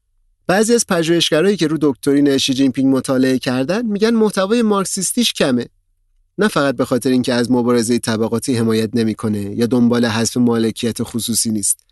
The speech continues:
بلکه به خاطر اینکه هم جنبش‌های دانشجویی مارکسیستی و هم صداهای لیبرال رو همزمان تحت فشار قرار می‌ده. بیشتر یه تلفیقی از افکار شی جین پینگ با چپ نو، نوکنفوسیونیسم و ایده‌های لیبرال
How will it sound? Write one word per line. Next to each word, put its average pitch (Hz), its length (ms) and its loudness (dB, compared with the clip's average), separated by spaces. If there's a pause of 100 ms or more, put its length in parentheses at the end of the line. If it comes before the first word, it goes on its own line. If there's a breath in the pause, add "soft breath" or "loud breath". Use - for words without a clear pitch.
(120)
بلکه 180 300 -2
به 185 100 -2
خاطر 160 280 -2
اینکه 180 280 0
هم 160 240 -2
جنبش‌های 135 540 2
دانشجویی 127 540 2
مارکسیستی 139 800 0
و 180 80 -2
هم 202 180 2
صداهای 151 520 0
لیبرال 147 600 0
رو 180 320 0
همزمان 156 540 0
تحت 110 340 -4
فشار 107 360 -4
قرار 98 280 -8
می‌ده. - 220 -18 (1120)
بیشتر 190 340 2
یه 196 100 0
تلفیقی 151 580 0
از 117 140 0
افکار 127 400 0
شی 131 180 -2
جین 123 220 2
پینگ 214 260 0
با 151 120 0
چپ 160 300 -2
نو، 147 360 2 (420)
نوکنفوسیونیسم 135 1400 0
و 175 60 0
ایده‌های 147 560 -2
لیبرال 101 380 -4